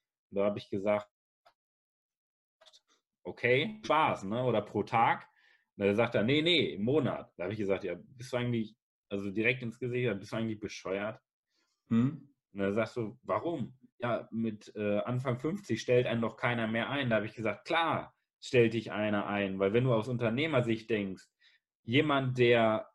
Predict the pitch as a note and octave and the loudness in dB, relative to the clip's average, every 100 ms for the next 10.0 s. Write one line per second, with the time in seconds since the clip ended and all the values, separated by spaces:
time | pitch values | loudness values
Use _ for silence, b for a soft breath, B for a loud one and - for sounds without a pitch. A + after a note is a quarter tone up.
0 | _ A2 - - B2+ A#2 - D3+ C#3+ A#2+ | _ -4 -4 -4 -4 -4 0 2 2 2
1 | G#2 G#2 G#2+ A#2 D3+ C3 G#2 - G#2+ C3 | 0 -2 -2 -4 0 -2 -2 -4 -2 -2
2 | B2+ B2 A#2 - C3+ C3+ A#2 B2 B2 A2 | -4 -4 -6 -4 -4 0 2 4 2 0
3 | A#2+ A#2 A2 G#2+ G#2+ A2+ G#2+ G#2 A#2+ - | -2 -2 0 -2 -2 -2 -4 -4 -6 -8
4 | G2+ - B2+ C3 G#2+ A2+ A#2 G2+ G#2+ A2+ | -8 -6 -6 -4 -4 -4 -6 -2 0 0
5 | G2+ A2+ - - _ _ _ _ _ - | -2 -8 -12 -20 _ _ _ _ _ -2
6 | G#2+ B2 D3 D#3 C#3+ C#3 C3 B2 B2+ D#3+ | 2 2 4 2 2 2 4 4 6 4
7 | D#3 E3 - _ _ A2+ G#2+ C#3 D#3+ C3 | 2 -2 -10 _ _ 0 2 0 -2 -6
8 | C#3 C3 B2+ A#2+ B2+ C3 C3+ A#2+ B2+ A#2+ | -4 0 2 2 2 -4 -4 -2 0 -2
9 | - A2+ A#2 A2+ G2+ - G#2 - - | -4 -4 -4 -2 -4 -6 -12 -10 -10